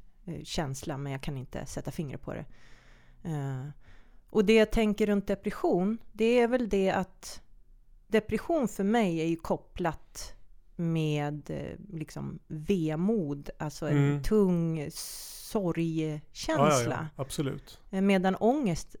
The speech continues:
Speaker 1: är ju faktiskt något helt annat. Det är, för mig är ångest en jakt. Jag
Speaker 2: Ja.
Speaker 1: känner mig, ja, jag är påpiskad från, eh, osynlig, liksom, ryttare.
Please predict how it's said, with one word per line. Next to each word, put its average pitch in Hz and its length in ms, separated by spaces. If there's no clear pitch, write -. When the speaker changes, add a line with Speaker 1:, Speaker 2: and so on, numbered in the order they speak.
Speaker 1:
är 180 140
ju 240 100
faktiskt 170 360
något 170 100
helt 160 260
annat. 190 380
Det 208 260
är, 165 60
för - 180
mig 220 280
är - 140
ångest - 880
en 160 480
jakt. - 760
Jag 202 140
Speaker 2:
Ja. 196 40
Speaker 1:
känner 165 320
mig, 160 380
ja, 156 320
jag 185 240
är 175 60
påpiskad 180 880
från, 156 420
eh, - 220
osynlig, 170 920
liksom, 151 540
ryttare. - 640